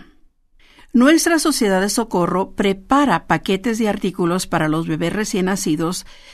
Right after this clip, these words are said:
de lugares pobres y afectados por catástrofes.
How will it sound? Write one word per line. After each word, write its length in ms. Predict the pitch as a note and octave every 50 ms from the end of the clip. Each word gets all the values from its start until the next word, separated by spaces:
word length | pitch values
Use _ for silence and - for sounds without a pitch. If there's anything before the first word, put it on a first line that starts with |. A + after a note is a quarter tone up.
| - -
de 100 | - B3
lugares 540 | B3 A#3+ A3+ A3+ A#3 A#3+ C4+ D4 D4+ C#4+ -
pobres 500 | - - F#3+ F3+ F3 F#3 F#3+ G3 G3+ G3+
y 120 | A3 G3
afectados 680 | F3+ F3+ - F#3+ F3 - - - E3+ E3+ E3+ F3+ F3 -
por 200 | - F3+ F3 E3+
catástrofes. 1000 | - F3 - - G3+ G#3 G3 - - - E3+ - - F3 - - - - - -